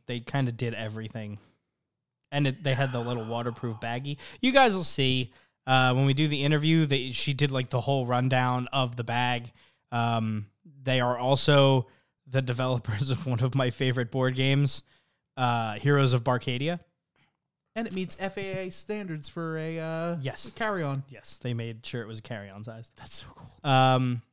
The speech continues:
Speaker 1: I love Heroes of Barcadia. They had it there.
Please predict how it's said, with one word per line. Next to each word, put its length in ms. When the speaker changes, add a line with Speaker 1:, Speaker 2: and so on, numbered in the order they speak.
Speaker 1:
I 140
love 240
Heroes 300
of 80
Barcadia. 640
They 140
had 200
it 120
there. 360